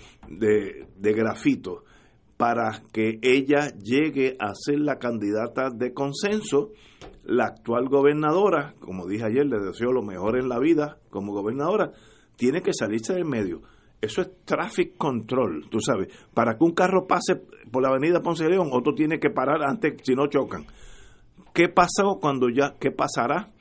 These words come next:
cuando ya la comisionada residente dice, "Yo estoy disponible como la candidata de consenso porque ambos presidentes me lo han pedido y estoy aquí"? ¿Qué quiere decir eso? Pues mire que eso está bien claro. La posibilidad de que la señora comisionada residente sea secretaria de Estado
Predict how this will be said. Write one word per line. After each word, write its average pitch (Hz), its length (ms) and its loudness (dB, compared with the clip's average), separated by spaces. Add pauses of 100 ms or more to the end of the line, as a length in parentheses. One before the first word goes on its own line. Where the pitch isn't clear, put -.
(440)
cuando 104 300 -4
ya 104 100 0
la 135 120 0
comisionada 123 460 -4
residente 123 480 -2
dice, 120 280 -2
"Yo 123 120 2
estoy 135 240 0
disponible 139 600 0 (460)
como 113 240 0
la 113 100 -2
candidata 110 460 -2
de 135 80 -6
consenso 131 560 0
porque 117 360 0
ambos 175 460 4
presidentes 139 720 4
me 131 140 4
lo 113 120 4
han 123 100 0
pedido 113 560 4
y 104 80 -2
estoy 131 260 2
aquí"? 110 320 -2 (840)
¿Qué 123 140 -2
quiere 151 140 2
decir 170 240 4
eso? 131 320 0
Pues 92 120 -4
mire 131 220 -2
que 110 120 -6
eso 123 120 -6
está 117 180 -6
bien 117 200 -4
claro. 92 300 -6 (640)
La 92 140 -6
posibilidad 95 440 -2
de 131 120 0
que 123 160 2
la 98 140 -4
señora 107 520 -2
comisionada 110 420 -6
residente 117 420 -4
sea 107 300 0
secretaria 110 560 -4
de 123 80 -2
Estado 135 460 -4